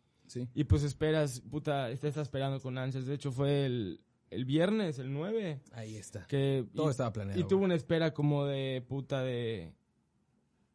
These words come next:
Speaker 2: casi diez meses, casi toda la pandemia. Entonces,
Speaker 1: Que ya,
Speaker 2: pues, al
Speaker 1: o
Speaker 2: fin
Speaker 1: sea, esas canciones ya las tenías hechas.
Speaker 2: Sí, obvio.
Speaker 1: Entonces
Speaker 2: Las mandas al sello.
Speaker 1: Ok.
Speaker 2: El sello ya se dedica de pu-, a publicarla en las redes y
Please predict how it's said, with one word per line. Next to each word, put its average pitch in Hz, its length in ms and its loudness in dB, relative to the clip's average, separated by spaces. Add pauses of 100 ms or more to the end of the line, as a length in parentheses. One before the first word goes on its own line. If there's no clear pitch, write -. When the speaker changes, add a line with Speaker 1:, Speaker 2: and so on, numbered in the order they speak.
(220)
Speaker 2:
casi 139 260 -2
diez 135 220 -6
meses, 127 280 -8
casi 143 180 -2
toda 147 140 -2
la 131 100 -2
pandemia. 123 520 -2 (680)
Entonces, 147 460 6
Speaker 1:
Que - 40 0
ya, - 20 -14
Speaker 2:
pues, 143 200 6
al 143 80 4
Speaker 1:
o - 40 2
Speaker 2:
fin 151 80 4
Speaker 1:
sea, 160 260 4
esas 165 200 -4
canciones 147 300 -4
ya 135 140 -2
las 131 140 -6
tenías 117 320 -6
hechas. - 160 -14
Speaker 2:
Sí, 214 240 12
obvio. 220 300 12
Speaker 1:
Entonces 117 320 -2
Speaker 2:
Las 165 260 4
mandas 202 400 4
al 156 120 -4
sello. 254 440 -4 (160)
Speaker 1:
Ok. 110 160 -8
Speaker 2:
El 156 220 6
sello 160 500 8
ya 147 180 4
se 143 140 2
dedica 139 340 0
de 127 140 -2
pu-, 127 200 -8
a 127 140 -2
publicarla 139 880 2
en 127 80 -2
las 127 140 0
redes 160 500 2
y 123 340 -6